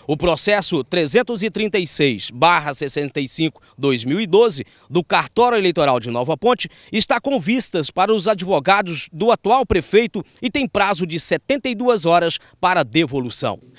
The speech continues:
Doutor Hamilton, desde quando o Ministério Público vinha investigando esse programa Bem Viver?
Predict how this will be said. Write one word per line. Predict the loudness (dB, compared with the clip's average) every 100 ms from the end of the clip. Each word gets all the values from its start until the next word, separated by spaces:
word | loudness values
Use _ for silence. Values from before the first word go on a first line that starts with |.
| -20 -4
Doutor | -2 0
Hamilton, | 0 -2 -4
desde | 0 2 2
quando | -4 -2 0 0 -4
o | -2
Ministério | -2 -2 -6 -6 -8
Público | -12 -10 -10
vinha | -6 -4
investigando | -4 -4 -4 -4 -8 -6 -4 -4 -4 -6
esse | -6 -6 -8
programa | -6 -6 -4 -4 -4 -4
Bem | -2 -2
Viver? | -2 -6 -10 -12